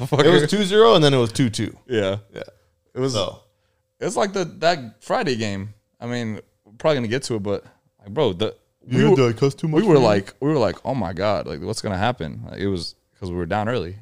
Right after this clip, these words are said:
Speaker 1: and then, like, "Oh no, here we are."
Speaker 2: Yeah, that one was rough. That, I mean, that was, like, being down and then coming back is the, well, we were only down one, so. Um, yeah, Friday was fun. It was the funnest game for me. Uh, ordered steak at Carl Strauss. Didn't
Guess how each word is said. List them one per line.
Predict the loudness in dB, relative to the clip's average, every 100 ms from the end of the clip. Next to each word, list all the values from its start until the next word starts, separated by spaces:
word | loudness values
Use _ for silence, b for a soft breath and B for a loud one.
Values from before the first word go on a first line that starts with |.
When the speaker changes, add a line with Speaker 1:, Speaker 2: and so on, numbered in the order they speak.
| -12
Speaker 1:
and | -8
then, | -8
like, | -10 -12 -12 -10
"Oh |
no, | -10 -12 -14 _ _
here | -14
we | -12
are." | -14 -18 _
Speaker 2:
Yeah, | -6 -4
that | -2 -4
one | -4 -8
was | -12 -12
rough. | -14 -14 -16 _
That, | -8 -6
I | -4
mean, | 0
that | 2
was, | 2 2 -2
like, | -6 -6 -14 _ _ -6
being | 0 0 0 0
down | 0 0
and | 0
then | -4 -4
coming | -4 -4
back | -2 -4 -6 -10
is | -16
the, | -18 -20 _ _ _
well, | -10 -8 -6
we | -4
were |
only | -4 -6
down | -8 -8
one, | -10 -12 -16
so. | -14 -14 -14 _ _ _ _ _ _ _ _ _ 2
Um, | 6 6 6 2 -2 -8 _ _
yeah, | 4 4
Friday | 4 4 6 6 4
was | 2 -2
fun. | -2 -2 -2 -6 -10
It | -8
was | -8
the | -4
funnest | -2 -2 -4
game | -6
for | -6
me. | -6 -4 -6 -10 _
Uh, | -12 -10 -10 -4
ordered | -4 -4
steak | -8 -2 -2 -2
at | -4
Carl | -4 -4
Strauss. | -6 -8 -8 -10
Didn't | -10 -12